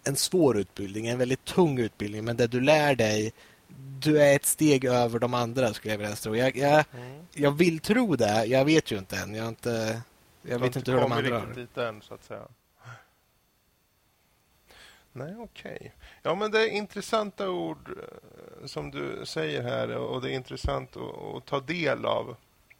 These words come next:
Speaker 2: just skillnaderna då, eh, från, eh, att vara gamer och verkligen vara en spelutvecklare.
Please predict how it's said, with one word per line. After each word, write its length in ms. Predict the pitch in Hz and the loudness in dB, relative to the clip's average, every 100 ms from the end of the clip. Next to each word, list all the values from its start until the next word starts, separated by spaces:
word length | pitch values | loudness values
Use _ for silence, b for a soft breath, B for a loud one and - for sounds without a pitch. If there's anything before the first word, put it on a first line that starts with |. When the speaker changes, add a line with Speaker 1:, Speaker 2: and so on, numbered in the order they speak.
| - - - | -18 -18 -14
Speaker 2:
just 360 | 127 123 - | -10 -10 -10
skillnaderna 680 | - 180 143 139 131 123 117 | -8 -4 -2 0 0 0 -2
då, 280 | 120 117 123 b b b b _ | -2 -4 -6 b b b b _
eh, 80 | - - - | -18 -16 -16
från, 580 | - - 120 - - - | -20 -12 -8 -6 -8 -8
eh, 240 | - - - - | -8 -8 -10 -14
att 420 | - - _ - - 120 | -20 -20 _ -18 -16 -10
vara 280 | 123 117 127 | -4 -2 -2
gamer 500 | 127 120 113 117 - | -4 -8 -8 -12 -14
och 220 | - - - | -18 -18 -14
verkligen 360 | 117 123 - - | -10 -10 -10 -12
vara 220 | - - | -12 -10
en 280 | - - 120 - | -12 -14 -16 -20
spelutvecklare. 760 | - - 127 - 170 - - | -18 -16 -12 -12 -8 -8 -8